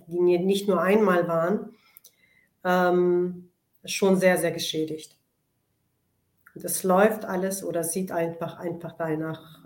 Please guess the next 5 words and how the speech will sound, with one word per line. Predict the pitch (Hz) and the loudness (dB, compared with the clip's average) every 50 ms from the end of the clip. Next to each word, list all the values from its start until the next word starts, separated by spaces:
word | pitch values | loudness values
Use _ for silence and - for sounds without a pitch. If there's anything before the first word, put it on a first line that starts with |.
| - - | -12 -6
daran | - 160 160 160 165 160 156 | -6 -6 -4 -4 -6 -6 -6
aus, | 156 160 160 - - | -6 -6 -8 -8 -6
dass | 160 147 - - - - - - _ - - - - - - - _ _ _ _ _ _ _ _ _ _ _ _ _ _ _ _ - - | -6 -6 -6 -6 -6 -8 -10 -16 _ -20 -20 -20 -20 -20 -20 -20 _ _ _ _ _ _ _ _ _ _ _ _ _ _ _ _ -14 -6
da, | - 175 170 170 170 170 170 - - | -2 0 0 2 0 -2 -4 -6 -12
äh, | 170 165 160 160 165 165 165 165 | -12 -12 -10 -10 -10 -10 -12 -12